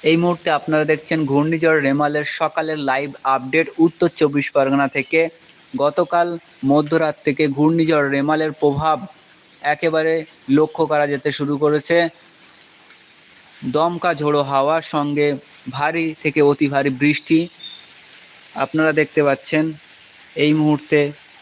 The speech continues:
ঘূর্ণিঝড় রেমালের প্রভাব, দমকা ঝোড়ো হাওয়া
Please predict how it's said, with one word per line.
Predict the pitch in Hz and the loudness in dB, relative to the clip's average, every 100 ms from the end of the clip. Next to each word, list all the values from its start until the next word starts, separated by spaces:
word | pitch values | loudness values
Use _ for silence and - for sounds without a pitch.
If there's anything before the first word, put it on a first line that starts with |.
| - | -14
ঘূর্ণিঝড় | 127 139 156 160 151 143 | -6 0 2 4 4 2
রেমালের | 131 139 143 143 135 | 2 0 0 -2 -2
প্রভাব, | - 131 139 151 - - - - - - - - - - - - - - - - - - - - | 0 0 0 -4 -4 -18 -20 -20 -20 -20 -20 -20 -20 -20 -20 -20 -20 -20 -20 -20 -20 -20 -20 -14
দমকা | 127 139 143 147 151 | -2 0 0 0 -2
ঝোড়ো | 139 135 139 | -2 0 0
হাওয়া | 139 135 143 | 0 2 2